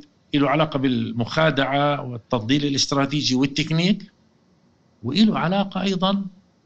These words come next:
بطبيعة المواجهة حين تكون بين المقاتل الفلسطيني والمقاتل الإسرائيلي. أشرح لك الأمر. أما الوجه التضليل الاستراتيجي والتكنيك المخادعة،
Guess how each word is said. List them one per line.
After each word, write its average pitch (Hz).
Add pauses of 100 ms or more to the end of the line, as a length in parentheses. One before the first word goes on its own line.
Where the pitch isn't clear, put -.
(140)
بطبيعة 170 (180)
المواجهة 156
حين 147
تكون 151
بين 143
المقاتل 131
الفلسطيني 127
والمقاتل 120
الإسرائيلي. 101 (520)
أشرح 156
لك 143
الأمر. 104 (1700)
أما 226
الوجه 151
التضليل 120
الاستراتيجي 113
والتكنيك 117
المخادعة، 110